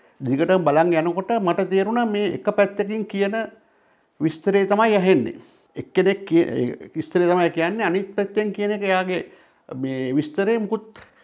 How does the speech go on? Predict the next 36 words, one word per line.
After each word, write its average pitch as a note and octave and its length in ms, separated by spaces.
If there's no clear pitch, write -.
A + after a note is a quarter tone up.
එන්නේ E3 260
නෑ. A2 200
පස්සේ F3 720
මම D3+ 220
ඒක D3+ 220
කිව්වා D#3 320
මේ C3 480
අනදින C3+ 460
දාට D3 260
කිව්වා E3 400
මේ C#3+ 180
එත-, A#2+ 240
එතකොට E3+ 400
ඒ E3 240
එක්කම F#3+ 300
අන-, F3+ 420
මා-, C#3+ 300
මාසයක් D#3+ 420
විතර E3 200
ගිහිල්ලා D#3+ 260
මම F3 80
හිතන්නේ E3+ 180
අනදින D#3 460
න්‍යායත් E3+ 300
මාරු D#3 280
වුණා. G#3 280
අ, C3+ 80
ඊට C3+ 200
පස්සේ E3+ 320
ආවේ F#3 140
රියාද් D3+ 300
බිලාල් F3 340
දසනායක, A#2+ 580
ඩී C#3+ 280
කේ D#3+ 200
දසනායක. A#2+ 480